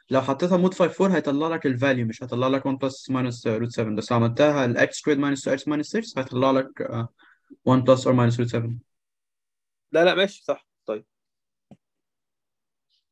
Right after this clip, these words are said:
Speaker 2: يبقى أنا عارف هنا إن أنت لو عملت مود فايف ثري، قول لي إجابة تانية كده يا مشيل، معلش.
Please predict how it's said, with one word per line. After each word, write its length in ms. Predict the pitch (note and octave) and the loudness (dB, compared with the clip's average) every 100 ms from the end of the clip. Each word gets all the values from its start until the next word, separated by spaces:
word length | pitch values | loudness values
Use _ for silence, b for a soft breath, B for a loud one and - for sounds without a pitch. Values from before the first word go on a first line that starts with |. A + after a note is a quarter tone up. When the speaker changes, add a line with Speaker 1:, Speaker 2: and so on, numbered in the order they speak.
| _ _ _ _ - | _ _ _ _ 2
Speaker 2:
يبقى 120 | D3+ | 2
أنا 80 | E3 | 4
عارف 220 | F3+ F3 | 2 2
هنا 100 | F3+ | 0
إن 60 | |
أنت 160 | F#3 F3+ | 0 0
لو 120 | D#3 | 0
عملت 260 | C#3+ E3+ - | 0 -4 -4
مود 120 | G3 | -6
فايف 220 | - F3+ | 0 -2
ثري، 320 | - D#3 A#3+ - _ _ _ _ | -2 -4 -4 -4 _ _ _ _
قول 100 | F3+ | 2
لي 100 | F#3+ | 4
إجابة 160 | F3 F#3+ | 4 4
تانية 200 | F3+ F3+ | 4 0
كده 100 | F#3 | 0
يا 40 | |
مشيل، 180 | F3+ F#3 | 0 0
معلش. 380 | F3 E3 - _ | 0 -2 -2 _